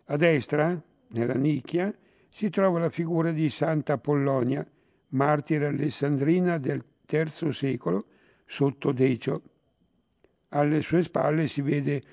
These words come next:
una grata e la santa appare con un volto soffuso di dolcezza.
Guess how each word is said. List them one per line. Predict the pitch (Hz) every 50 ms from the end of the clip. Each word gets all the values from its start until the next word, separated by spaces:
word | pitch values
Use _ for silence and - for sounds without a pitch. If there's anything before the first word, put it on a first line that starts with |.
| - - _ _ _
una | - 139 143 143 143
grata | 123 120 120 - 135 135 147 151 - 185 180 180 - -
e | 220 165 139
la | 127 139 131
santa | - - - 151 156 135 110 - 139
appare | 139 - - 139 139 131 135 143 147 147 - _ - _ _ _ _ _ _ _ _
con | - 202 170 151 147
un | 151 151 147 143 135
volto | 131 156 180 175 156 139 120 - - 143 131
soffuso | 113 - 147 156 151 - - 220 214 262 262 170 147 156
di | 147 123 143 151
dolcezza. | 127 135 139 135 123 - - - - - - - - 143 -